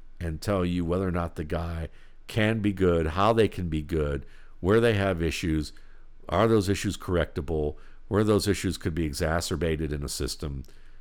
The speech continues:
and go from that. And, you know, and so as a result of that, you know, that's why, you know, some player, some people who will,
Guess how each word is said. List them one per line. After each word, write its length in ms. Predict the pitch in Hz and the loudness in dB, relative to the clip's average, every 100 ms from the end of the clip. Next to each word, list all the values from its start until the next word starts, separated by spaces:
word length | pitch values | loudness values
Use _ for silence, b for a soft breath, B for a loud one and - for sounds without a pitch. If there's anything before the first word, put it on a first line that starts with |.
| b - | b -4
and 160 | 101 101 | -2 2
go 180 | 90 92 | 4 2
from 220 | - 110 | 2 -2
that. 280 | 139 107 - - - - b b b b b - | -2 -6 -10 -18 -18 -18 b b b b b -6
And, 420 | 95 95 90 82 - - - - - 90 | 0 2 2 -2 -8 -18 -18 -16 -16 -6
you 140 | 101 | -4
know, 220 | 87 82 - b b b b - - | -2 -4 -6 b b b b -14 -2
and 180 | 101 90 | 0 0
so 280 | 110 98 | 2 4
as 160 | 95 87 | 4 2
a 40 | |
result 460 | 90 87 92 123 - | 2 0 2 2 2
of 100 | 98 | 0
that, 340 | 78 80 90 - b b b - - - - | 2 0 -2 -6 b b b -18 -18 -16 -6
you 100 | 98 | -4
know, 260 | 90 90 78 | -2 -2 -4
that's 400 | 90 113 120 - | 0 2 2 -2
why, 540 | 104 104 101 98 98 - B B B | -2 0 2 2 0 -2 B B B
you 80 | 95 | -4
know, 160 | 92 | -2
some 320 | 90 107 107 | -2 -2 -2
player, 460 | 95 107 104 98 92 | -2 4 4 4 0
some 500 | - 104 104 98 87 | -2 -2 -2 -4 -6
people 360 | - 101 98 90 | -2 -2 0 -2
who 160 | 90 | 0
will, 580 | 90 82 82 82 80 78 | 0 0 0 2 0 -2